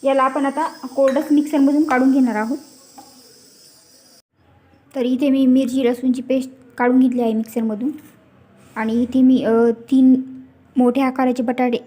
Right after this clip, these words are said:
उकडून आणि ते कापून घेतलेले आहे. याची आपण आता चटणी करूया. तर इथे आपण कढईमध्ये तेल टाकूया चटणीसाठी.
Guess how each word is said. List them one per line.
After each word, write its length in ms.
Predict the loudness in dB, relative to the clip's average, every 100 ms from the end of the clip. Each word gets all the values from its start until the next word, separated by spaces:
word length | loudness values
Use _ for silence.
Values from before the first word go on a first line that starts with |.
| -8
उकडून 280 | -4 -4 -4 -8 -20 _ _ _
आणि 180 | -4 -2 -4 -10 _ _ _ _
ते 60 | -6
कापून 340 | -2 0 2
घेतलेले 380 | 2 0 -2 -4
आहे. 200 | -4 -6 -8 -6
याची 180 | -4 -2
आपण 200 | -2 -2
आता 160 | -2
चटणी 360 | -4 -4 0 0
करूया. 320 | 0 -4 -8 -16 -20 -20 -20 _ _ _ _ -20 -20 _ _ _ _ _ _ _ _ _ _ _ _ _ _ _ _ _ _ _ _ _
तर 160 | -2 0
इथे 240 | 0 0
आपण 300 | -2 0 -2 -2
कढईमध्ये 540 | -2 -2 0 -2 -2
तेल 240 | -2 -2
टाकूया 360 | -2 -4 -4 -6
चटणीसाठी. 640 | -6 -6 -4 -6 -6 -6